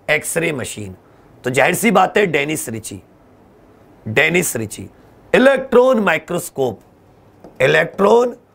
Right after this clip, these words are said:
माइक्रोस्कोप, इलेक्ट्रॉन माइक्रोस्कोप इलेक्ट्रॉन माइक्रोस्कोप का आविष्कार किसने किया था?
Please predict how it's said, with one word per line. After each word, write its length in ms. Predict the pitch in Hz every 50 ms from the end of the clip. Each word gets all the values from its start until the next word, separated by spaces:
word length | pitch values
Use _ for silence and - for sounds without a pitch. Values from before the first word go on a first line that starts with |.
| _ _ _ _
माइक्रोस्कोप, 920 | - 135 160 170 196 190 - 220 247 226 214 - - - - 139 123 98 - _ _ _ _ _ _ _ _ _ _ _ _ _ _ _ _ _ _ _ _ _ _ _ _ _ _ _ _ _ _ _ _ _ _ _ _ _ _ - _ _ - _ _ _ - - - - - - - _ - - - - - - - _ - - - - - - - - - -
इलेक्ट्रॉन 800 | 170 214 240 233 - - - 220 233 247 254 254 262 262 - - _ _ _ - 117
माइक्रोस्कोप 1160 | 123 143 165 175 185 185 175 - - - - 220 214 214 - - - - 156 135 113 - - - - _ _ _ - - - - - - - - - - - - - -
इलेक्ट्रॉन 800 | 120 135 147 151 151 - - - 185 185 196 214 233 233 240 220 - _ _ _ _ _ _ - - - 123
माइक्रोस्कोप 880 | 135 151 160 170 165 - - 208 202 - - - - 151 131 104 - _ _ _ _ _ _ _ _ -
का 80 | - -
आविष्कार 640 | 208 - - 170 170 156 123 - - - 147 139 139
किसने 380 | - - 120 107 - 113 113
किया 200 | 110 - 104 98
था? 240 | 98 - 98 92 -